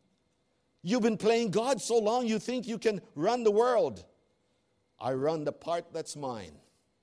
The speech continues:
Wow. He is not yours.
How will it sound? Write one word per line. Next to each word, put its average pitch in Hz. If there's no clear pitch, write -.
Wow. 135
He 247
is 202
not 208
yours. 185